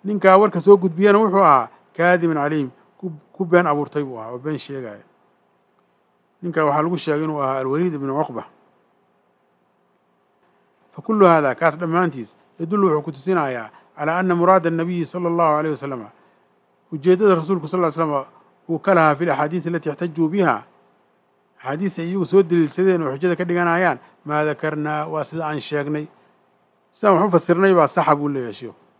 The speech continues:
Meeshii uu yidhi sheekhu, "وكل هذا يدل على أن مراد النبي صلى الله عليه وسلم في الأحاديث التي احتجوا بها ما ذكرناه."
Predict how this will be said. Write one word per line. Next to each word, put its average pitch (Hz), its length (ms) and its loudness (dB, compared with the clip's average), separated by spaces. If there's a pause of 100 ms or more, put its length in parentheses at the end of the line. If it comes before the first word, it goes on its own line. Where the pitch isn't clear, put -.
(1800)
Meeshii 156 680 -4 (600)
uu 185 220 0
yidhi 151 340 0
sheekhu, 147 580 -2 (540)
"وكل 180 320 -2
هذا 156 420 2
يدل 160 240 -4
على 147 260 0
أن 156 120 -4
مراد 156 340 0
النبي 151 420 -6
صلى 156 260 -8
الله 151 140 -4 (180)
عليه 151 180 -4
وسلم 147 540 -6 (500)
في 165 60 -12
الأحاديث 143 440 -4
التي 143 240 -6
احتجوا 143 380 -6
بها 170 240 -2
ما 147 160 0
ذكرناه." 123 640 -6